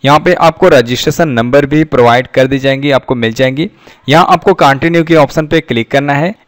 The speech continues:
इसके बाद कुछ इस प्रकार से ये ऑप्शंस आएगा। यहाँ पे रजिस्ट्रेशन नंबर आप लिखेंगे। इसके बाद आपके मोबाइल नंबर या मेल आईडी पे जो पासवर्ड मिला रहेगा वो पासवर्ड यहाँ पे लिखेंगे। नीचे आपको सिक्योरिटी या कैप्चा कोड मिलेगा, आपको इस बॉक्स में लिखनी है।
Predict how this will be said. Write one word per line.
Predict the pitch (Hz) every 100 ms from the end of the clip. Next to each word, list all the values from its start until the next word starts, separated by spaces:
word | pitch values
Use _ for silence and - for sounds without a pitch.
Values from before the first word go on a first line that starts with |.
| -
इसके | 180 -
बाद | 233 220
कुछ | - 220
इस | 202
प्रकार | - 190 190
से | 190 208
ये | 190
ऑप्शंस | - 123 - 175 175
आएगा। | 175 196 208
यहाँ | 131 151
पे | 156 170
रजिस्ट्रेशन | 139 131 131 156 175
नंबर | 135 110 131
आप | 143 -
लिखेंगे। | 139 143 165 185
इसके | 190 -
बाद | 165 160 -
आपके | 127 - 143
मोबाइल | 123 123 143
नंबर | 143 156 156
या | 131
मेल | 127 127 135
आईडी | 123 123
पे | 131 147
जो | 131
पासवर्ड | - 110 110 139 139
मिला | 143 143
रहेगा | 143 151
वो | 135 120
पासवर्ड | 113 110 - 131
यहाँ | 135 135
पे | 135
लिखेंगे। | 131 143 143 214
नीचे | 151 127 151
आपको | 139 156 156 151
सिक्योरिटी | - 127 139 139 170 165
या |
कैप्चा | 147 117 110 139
कोड | - 139
मिलेगा, | 139 143 151
आपको | 147 123 139
इस | 131 -
बॉक्स | 120 -
में | 120
लिखनी | 110 - 135
है। | 165